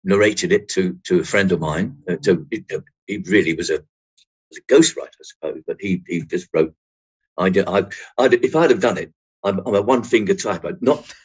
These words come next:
two finger, one. And I, I, I, I type a letter, maybe on this keyboard, I'd go, uh, right, I want to put down, um, every, E V, uh, I've seen, I've, I've seen an R, I've seen an R somewhere on this keyboard.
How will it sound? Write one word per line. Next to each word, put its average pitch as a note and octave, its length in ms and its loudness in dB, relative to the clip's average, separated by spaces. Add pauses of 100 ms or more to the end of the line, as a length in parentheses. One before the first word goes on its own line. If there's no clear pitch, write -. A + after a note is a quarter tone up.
(140)
two A#2+ 160 4
finger, - 380 -2
one. - 420 0 (960)
And G#2+ 80 0
I, G#2+ 100 4 (120)
I, A2 220 2 (100)
I, F#2 120 -8 (580)
I G2+ 80 -10
type D#3 300 2
a A#2+ 40 4
letter, G#2 300 2
maybe G2+ 180 2
on A2 140 2
this - 260 -2 (160)
keyboard, F2 380 -2
I'd F#2+ 160 -4
go, G2 240 4 (240)
uh, F#2+ 100 -4
right, G2+ 220 0
I - 80 -4
want G#2 160 -2
to G2+ 80 -6
put G#2+ 180 -2
down, G2 240 -2 (100)
um, F#2 300 -2 (540)
every, D#2+ 480 -2 (260)
E A#2 380 4 (240)
V, G#2+ 420 2 (400)
uh, E2 420 -8
I've F#2 140 -8
seen, G#2 400 0
I've, F2+ 160 -10 (240)
I've - 140 -10
seen G#2 260 -2
an F2 100 0
R, G2+ 300 0
I've F#2+ 100 -8
seen - 220 -2
an G2+ 80 0
R G2 180 0
somewhere F#2+ 300 -4
on F#2 80 2
this F2 140 -4
keyboard. - 360 -6